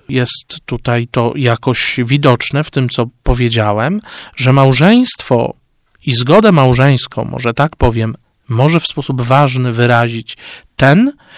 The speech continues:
kto jest w stanie rozeznać, czym jest przedmiot konsensu małżeńskiego, osoba, która potrafi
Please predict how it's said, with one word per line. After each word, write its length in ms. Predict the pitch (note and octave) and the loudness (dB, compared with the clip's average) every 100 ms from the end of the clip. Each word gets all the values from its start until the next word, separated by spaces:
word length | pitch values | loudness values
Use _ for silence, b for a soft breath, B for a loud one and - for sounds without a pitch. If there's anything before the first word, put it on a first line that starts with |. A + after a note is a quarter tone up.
| B B | B B
kto 360 | - - C#3+ - | -6 0 0 0
jest 320 | C3+ F#3+ - - | 0 2 2 -2
w 80 | |
stanie 300 | - A3+ A#3 | 0 2 4
rozeznać, 800 | A#3 G#3 D#3 A2+ G#2+ G2 - - _ _ _ | 4 4 4 2 0 -10 -14 -20 _ _ _
czym 280 | - A#3 B3 | -4 0 2
jest 420 | E3 G#2+ - - _ _ _ | 2 0 -6 -12 _ _ _
przedmiot 800 | - - B2 B2 C#3 F#3+ - - _ _ - | -6 0 0 2 2 2 0 -12 _ _ -4
konsensu 580 | E3 E3 F#3 F3+ - F3+ | 0 2 4 2 2 2
małżeńskiego, 960 | F3 F3 F#3 F3+ - - F#3+ F#3+ A3+ - B B B B B _ - | 2 2 2 0 -2 -4 -4 -2 -6 -8 B B B B B _ -6
osoba, 480 | C#3+ - D3 C#3 A#2+ | -4 -2 0 0 -2
która 460 | - C#3 B2+ A2+ | -4 -4 -2 -2
potrafi 640 | A2+ B2 B2 A#2 - C#3+ | -4 -6 -2 0 0 -6